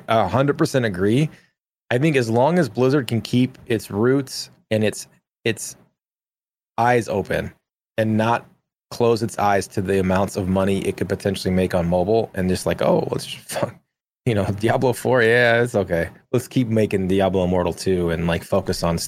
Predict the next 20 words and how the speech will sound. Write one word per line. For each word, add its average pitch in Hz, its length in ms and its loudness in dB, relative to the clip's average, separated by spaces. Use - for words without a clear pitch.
you 95 80 -2
know, 82 100 -2
Overwatch 95 600 0
Mobile 85 460 0
and, 80 120 -2
like, 80 200 -2
all 85 100 0
this 85 140 -2
crap." 85 260 -2
Like, 92 80 0
I'm 107 120 2
with 131 220 2
you, 87 80 -2
man. 82 240 -2
It, 113 160 0
it 135 160 4
is 160 180 4
scary. 117 380 0
It's 98 140 -2
scary. 110 440 2